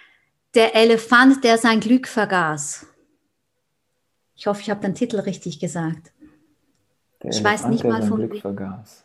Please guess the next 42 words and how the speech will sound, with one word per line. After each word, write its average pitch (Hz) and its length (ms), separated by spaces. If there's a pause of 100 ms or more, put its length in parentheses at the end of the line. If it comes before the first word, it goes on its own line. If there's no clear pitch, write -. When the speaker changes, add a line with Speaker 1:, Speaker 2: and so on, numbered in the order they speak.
(120)
Speaker 2:
Ja, 131 120
ich 131 120
kann, 131 120
Speaker 1:
Ja. 101 160
Speaker 2:
ich - 80
google 123 280
das - 120
ja 90 80
eh 95 220
und 90 80
dann 90 100
gucke - 220
ich, - 80
Speaker 1:
Ja, 202 180
Speaker 2:
äh, - 300
von, - 0
von - 340
Speaker 1:
gerne. 202 280
Speaker 2:
wem 180 80
der, - 180 (440)
das 104 160
Buch - 260
ist. - 260 (720)
Speaker 1:
Ähm, 226 460
das 247 140
ist 294 160
ein 233 240
Mönch, 254 360
der, 220 500
äh, 220 240
buddhistische 220 640
Weisheiten 233 680
und 220 40
Geschichten 269 460
reinschreibt 214 800
und 202 320 (240)
ich - 180
verspreche 202 600
euch, 170 300
ihr 190 180
werdet 196 460
lachen. 180 680